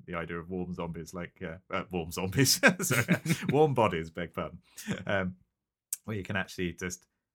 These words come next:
Speaker 1: have that, that they can talk to each other a bit. They just
Speaker 2: Mm.
Speaker 1: don't,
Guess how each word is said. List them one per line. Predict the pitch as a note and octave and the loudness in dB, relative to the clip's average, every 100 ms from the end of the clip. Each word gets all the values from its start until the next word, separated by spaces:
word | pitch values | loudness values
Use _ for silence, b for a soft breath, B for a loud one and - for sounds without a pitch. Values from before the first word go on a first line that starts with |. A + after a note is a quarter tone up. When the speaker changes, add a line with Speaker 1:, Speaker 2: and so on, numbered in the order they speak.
| - | -4
Speaker 1:
have | F2+ F2+ | -4 -4
that, | - - | -8 -6
that | G2 | -2
they | F#2+ | -2
can | F#2 G#2+ F#2 | 0 0 2
talk | F#2 A2+ G2 | 0 -2 -2
to | - F#2+ | -2 -2
each | F#2 | 0
other | F#2+ F2+ | -2 0
a | F2+ | -2
bit. | F2 A#2+ - _ _ | 0 0 -2 _ _
They | G#2+ | -6
just | F#2 - | -6 -2
Speaker 2:
Mm. | D3 | 0
Speaker 1:
don't, | C3 G#2+ D3+ - | 2 2 0 -6